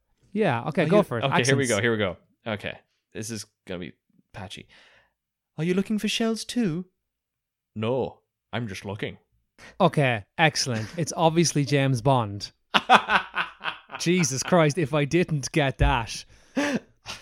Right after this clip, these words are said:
Speaker 1: God, I'm, I mean, I'm totally not gonna get, it's a Sean Connery James Bond, but
Speaker 2: Well
Speaker 1: Jesus.
Speaker 2: done, okay.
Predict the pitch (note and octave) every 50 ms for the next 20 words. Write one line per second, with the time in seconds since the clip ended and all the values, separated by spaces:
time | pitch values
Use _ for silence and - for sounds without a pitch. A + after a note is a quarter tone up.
0 | - - C#3 B2+ B2 A#2 A2+ A2 A2 A#2+ C#3 B2 A2 A#2 B2 A#2 A#2+ A#2 A2+ A2+
1 | A2 A2 G#2 - - C#3+ E3+ F3 D#3 C3 B2+ - - A#2 A2+ G#2 A#2 A2+ A#2+ -
2 | - B2+ - B2 A2 - - E3+ E3 D#3 D3+ D3+ C#3 A#2 - C3+ C3+ C3+ C3 B2
3 | A2+ A2+ A2 G#2 A#2 A2+ A2+ A2+ G#2+ - - A#2 A2+ A2 G#2+ G#2+ G#2 - - -
4 | - - G#2+ G#2 G2+ G2 E2+ F#2+ F2+ F2 E2+ D#2+ D#2+ F2 F#2 - - F2 E2+ D#2+
5 | -